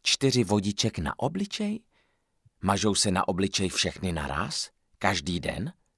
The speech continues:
Ráno a večer? V tom případě bude Bětka radši Bětkou. Holky nakoukly ke klukům do pokoje. Cirda ležel na nafukovací matraci u Davidovy postele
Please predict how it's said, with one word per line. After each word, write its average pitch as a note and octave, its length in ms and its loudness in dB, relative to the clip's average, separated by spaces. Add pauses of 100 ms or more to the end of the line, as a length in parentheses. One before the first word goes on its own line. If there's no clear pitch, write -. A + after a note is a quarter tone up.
(120)
Ráno F2 360 4
a D#2+ 80 2
večer? C#2 500 -4 (920)
V - 100 -8
tom F2+ 160 8
případě D3+ 500 8
bude G2+ 200 6
Bětka A2+ 500 8 (180)
radši - 280 4
Bětkou. C2 640 -2 (1200)
Holky G#2+ 340 4
nakoukly B2+ 520 4
ke G#2+ 160 2
klukům G2 400 2
do E2+ 80 2
pokoje. B1 440 -8 (920)
Cirda F#2 420 4
ležel F#2 380 6
na G2 120 6
nafukovací G2+ 640 2
matraci G2+ 480 2
u G2 140 0
Davidovy G#2+ 460 4
postele G#2+ 480 2